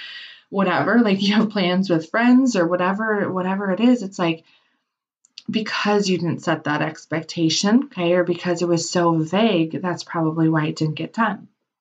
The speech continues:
Another t-, unproductive time habit that I see a lot, that I coach on a lot too, is, like, not taking yourself or your business seriously. Again, these all connect together,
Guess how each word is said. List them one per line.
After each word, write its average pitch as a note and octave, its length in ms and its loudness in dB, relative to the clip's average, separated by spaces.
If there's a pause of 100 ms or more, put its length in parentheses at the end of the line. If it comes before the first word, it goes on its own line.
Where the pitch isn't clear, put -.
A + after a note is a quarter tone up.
(140)
Another G3 320 2
t-, F#3+ 120 -4
unproductive F#3+ 600 2
time E3+ 240 -2
habit E3+ 320 -2
that D#3+ 100 -2
I D#3+ 100 2
see F3 240 -4
a E3 80 0
lot, D#3+ 260 0
that D#3 140 -2
I D3+ 100 -4
coach G3 360 -4
on E3 220 -2
a D#3+ 60 -4
lot D#3 300 0
too, B3 360 4 (640)
is, G3 380 2
like, F3+ 240 -2
not E3+ 280 -2
taking F#3+ 400 2
yourself F3 540 0
or F#3 60 -4
your F3 180 -2
business E3 480 0
seriously. A#3+ 640 0
Again, E3 420 -2
these F3 240 -2
all G3 480 2
connect F#3 460 -4
together, G3 480 0